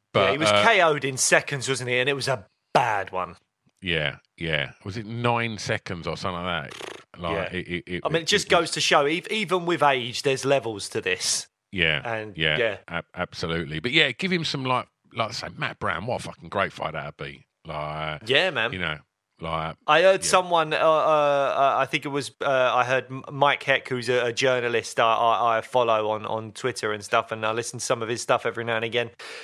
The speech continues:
Speaker 2: Uh, he was saying, "What if they brought Nick Diaz back?"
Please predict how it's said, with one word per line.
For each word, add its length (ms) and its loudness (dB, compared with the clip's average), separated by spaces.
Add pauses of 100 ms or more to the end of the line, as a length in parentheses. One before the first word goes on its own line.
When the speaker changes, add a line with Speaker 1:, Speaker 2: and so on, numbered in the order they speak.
(160)
Speaker 2:
Uh, 200 2
he 160 0
was 160 -2
saying, 540 2 (160)
"What 240 2
if 160 -10
they 140 4
brought 300 2
Nick 220 -2
Diaz 380 4
back?" 440 -2